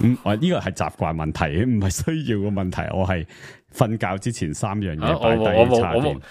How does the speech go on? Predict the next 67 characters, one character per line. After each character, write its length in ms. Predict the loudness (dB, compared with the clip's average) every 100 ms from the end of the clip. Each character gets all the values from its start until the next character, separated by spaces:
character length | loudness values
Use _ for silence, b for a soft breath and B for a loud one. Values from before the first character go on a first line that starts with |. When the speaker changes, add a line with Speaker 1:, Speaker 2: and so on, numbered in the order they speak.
| B
Speaker 2:
應 120 | 4
該 40 | 6
話 220 | 8 6
我 160 | 4 2
冇 200 | 4 2
呢 80 | 4
個 100 | 4 6 4 4
anxiety 800 | 2 0 0 0 2 2 0 -4
喺 120 | -4 -2
度 360 | -2 -4 -6
喎， 20 |
即 120 | -2 0
係 180 | 0 -2
叉 380 | -14 -2 2 2
唔 180 | 0 -6
爆 300 | -6 -4 -4
嘅 220 | -4 -6 -8
anxiety 640 | -8 -6 -6 -8 -12 -16
喎。 20 | -14 0
Speaker 1:
我 100 | 0
都 100 | 2
冇 140 | -2 -2 -4 -4
啊， 60 |
噉 100 | -4 -4
但 160 | -4
係 200 | -4 -6
嗰 140 | -4 -4
個 100 | -4
係 120 | -6
最 220 | -4 -4
好 60 | -2
嘅 240 | -4 -4 -4
時 80 | -6
候 60 | -6
叉， 280 | -2 -2 -2
噉 180 | -4 -6
朝 160 | -6 -6 -4
頭 0 |
早 180 | -6
就 180 | -4 -4
有 540 | -4 -4 -4 -4 -4 -2
足 80 | -4 -4
夠 160 | -6 -4
嘅 20 | -6
電 220 | -4 -6
能 340 | -6 -8 -8 -6
係 160 | -4 -4 -4 -4 -4
應 140 | -4
付 300 | -8 -8 -4
一 60 | -4
日 180 | -4 -8 -8
嘅 80 |
需 320 | -6 -4 -4 -4
要 80 | -6
㗎 120 | -8
咯 320 | -8 -10 -12 _ _ _ _
喎。 60 | -18
Speaker 2:
唔 140 | -16
知 200 | -14 -10
啦， 120 | -10 -12 -4
因 100 | 2
為 160 | 2
我 80 | 2
一 40 | 0
日 160 | -2 -2
嘅 140 | -4
需 140 | -2